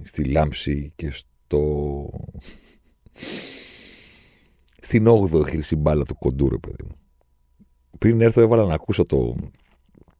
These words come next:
το podcast που είχαμε κάνει όταν πήρε την έβδομη. Για να θυμηθώ λίγο την κουβέντα και γύρω και τα άλλο.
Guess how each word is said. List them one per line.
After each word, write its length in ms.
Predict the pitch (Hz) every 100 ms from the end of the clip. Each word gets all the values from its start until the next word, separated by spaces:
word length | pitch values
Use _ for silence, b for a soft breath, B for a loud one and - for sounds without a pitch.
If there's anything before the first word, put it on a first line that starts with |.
| _ _ _ _ - -
το 120 | - -
podcast 160 | 85 80
που 60 | 76
είχαμε 160 | 78
κάνει 160 | 85 80
όταν 120 | 78
πήρε 140 | 87
την 160 | 80 69
έβδομη. 460 | 160 120 117 113 - _ - - - - - - - _ _ _ _ _ _ B B B B B
Για 140 | 104
να 60 | 87
θυμηθώ 380 | 85 80 - 92
λίγο 280 | 85 85
την 120 | 80 73
κουβέντα 440 | 71 65 78 73
και 80 | 71
γύρω 200 | 71 78
και 100 | -
τα 120 | 71
άλλο. 220 | 69 -